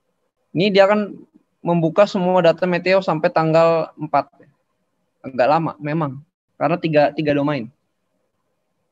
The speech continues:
Karena ini masih resolusi terkecilnya adalah delapan kilo, berarti masih bisa dilakukan.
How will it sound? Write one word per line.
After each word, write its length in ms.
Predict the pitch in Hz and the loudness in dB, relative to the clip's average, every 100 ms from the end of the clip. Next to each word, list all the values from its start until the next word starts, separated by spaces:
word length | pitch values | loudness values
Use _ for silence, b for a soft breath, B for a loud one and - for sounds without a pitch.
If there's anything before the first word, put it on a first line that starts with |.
| _ _ _ _ _ _ _ _ _ _ _ _ _ _ _ _ _ _ _ _ _ _ _ _ _ | _ _ _ _ _ _ _ _ _ _ _ _ _ _ _ _ _ _ _ _ _ _ _ _ _
Karena 280 | - 147 165 | -2 2 2
ini 120 | 175 | 2
masih 320 | 175 170 175 | 2 2 2
resolusi 400 | 165 165 175 170 | 2 0 -2 -2
terkecilnya 480 | 165 165 165 170 165 | -4 -4 -2 -2 0
adalah 160 | 160 160 | 2 2
delapan 400 | 156 156 156 156 | 2 2 0 -2
kilo, 280 | 156 170 190 | -2 -2 2
berarti 280 | 147 208 | 0 0
masih 240 | 185 175 143 | -6 -6 -8
bisa 200 | 135 139 | -8 -6
dilakukan. 480 | 131 123 143 147 | -6 -6 -8 -14